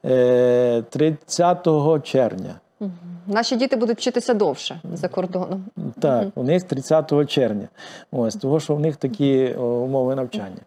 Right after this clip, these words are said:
Speaker 2: А вже
Speaker 1: От.
Speaker 2: далі може
Speaker 1: А далі
Speaker 2: бути
Speaker 1: липень-серпень у них тільки будуть організовуватися палаточні місте-, містечка для організації дитячого оздоровлення. От тоді, як це буде, я буду,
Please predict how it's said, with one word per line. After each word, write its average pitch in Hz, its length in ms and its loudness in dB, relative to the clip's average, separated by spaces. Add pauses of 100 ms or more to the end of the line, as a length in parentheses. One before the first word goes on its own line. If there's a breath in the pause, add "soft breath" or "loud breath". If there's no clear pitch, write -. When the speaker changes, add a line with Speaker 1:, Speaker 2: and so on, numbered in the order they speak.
(200 loud breath)
Speaker 2:
А 190 80 0
вже 196 140 0
Speaker 1:
От. 190 80 0
Speaker 2:
далі 294 320 2
може 214 260 2
Speaker 1:
А 151 80 4
далі 220 240 4
Speaker 2:
бути 196 140 2
Speaker 1:
липень-серпень 202 840 4
у 160 40 2
них 185 180 0
тільки 180 300 0
будуть 175 300 -2
організовуватися 165 720 2
палаточні 160 760 2
місте-, 202 460 0 (340)
містечка 190 760 2 (100)
для 165 300 4
організації 147 800 2
дитячого 135 640 0
оздоровлення. 110 640 -2
От - 60 -6
тоді, 196 220 0
як 214 160 0
це 214 100 2
буде, 196 320 4
я 151 120 6
буду, 147 240 0